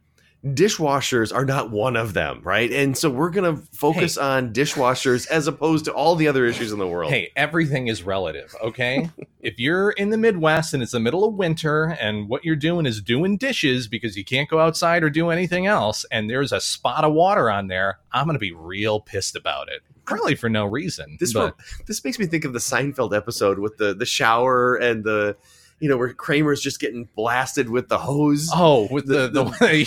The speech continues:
Speaker 2: u-, <laughs> they used to clean elephants at the
Speaker 1: <laughs> Yes,
Speaker 2: zoo.
Speaker 1: that's right, the elephants.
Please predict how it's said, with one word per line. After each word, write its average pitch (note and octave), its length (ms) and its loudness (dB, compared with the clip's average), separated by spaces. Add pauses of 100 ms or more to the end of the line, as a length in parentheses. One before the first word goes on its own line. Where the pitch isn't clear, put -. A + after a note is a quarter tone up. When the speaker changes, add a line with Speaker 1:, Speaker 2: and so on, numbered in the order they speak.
Speaker 2:
u-, G3 180 4
<laughs> - 60 -16
they D3+ 300 4 (340)
used D#3 280 2
to D3+ 60 2
clean C#3+ 280 2
elephants C3+ 480 -2
at - 100 -8
the A2 80 -10
Speaker 1:
<laughs> G#2+ 80 -4
Yes, G#2+ 100 -4
Speaker 2:
zoo. C#3 140 2
Speaker 1:
that's F#2+ 240 -4
right, - 80 -2 (140)
the C#3 160 -8
elephants. G3 680 -2